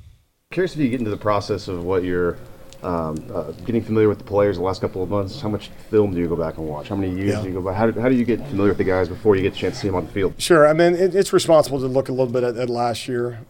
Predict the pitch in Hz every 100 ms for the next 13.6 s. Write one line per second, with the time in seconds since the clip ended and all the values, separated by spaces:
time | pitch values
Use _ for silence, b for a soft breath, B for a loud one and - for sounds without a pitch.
0 | - 120 120 120 123 120 117 117 127 117
1 | 113 117 117 85 113 113 123 120 123 120
2 | 120 117 113 113 117 117 110 113 110 -
3 | B B - 113 104 135 - 120 120 120
4 | 117 104 - 123 120 117 117 117 117 123
5 | 123 135 151 139 110 B - 123 156 135
6 | 117 165 123 117 123 117 120 117 120 110
7 | - 120 117 110 127 123 120 123 113 113
8 | 113 113 113 113 110 117 120 127 135 120
9 | 123 117 113 127 127 123 - 120 110 151
10 | 107 98 131 120 127 127 123 113 120 120
11 | 113 113 135 123 123 120 127 131 120 117
12 | 110 120 113 - 117 113 117 107 113 113
13 | 117 113 107 98 110 104